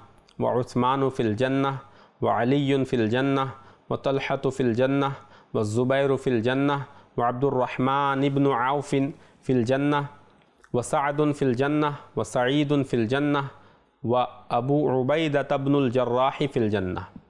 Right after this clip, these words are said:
অর্থাৎ আবু বকর, উমর, উসমান, আলী, তালহা, জুবায়ের, আব্দুর রহমান বিন আউফ, সাদ, সাঈদ এবং আবু উবাইদা বিন জাররাহ, এরা সবাই জান্নাতি,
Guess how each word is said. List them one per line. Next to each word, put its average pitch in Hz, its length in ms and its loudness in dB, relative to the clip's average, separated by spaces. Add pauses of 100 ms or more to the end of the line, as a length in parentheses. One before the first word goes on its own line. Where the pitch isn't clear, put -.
(200)
অর্থাৎ 170 300 -2 (480)
আবু 131 220 0
বকর, 131 540 0
উমর, 123 460 0
উসমান, 123 720 0
আলী, 127 480 0 (920)
তালহা, 123 720 0
জুবায়ের, 127 580 0
আব্দুর 120 280 -2
রহমান 127 520 0
বিন 135 140 2
আউফ, 123 360 2 (520)
সাদ, 147 500 -2 (220)
সাঈদ 143 580 0 (280)
এবং 135 360 0 (720)
আবু 135 360 2
উবাইদা 131 380 0
বিন 131 220 0
জাররাহ, 123 800 0
এরা 123 140 2
সবাই 147 600 0
জান্নাতি, 113 880 2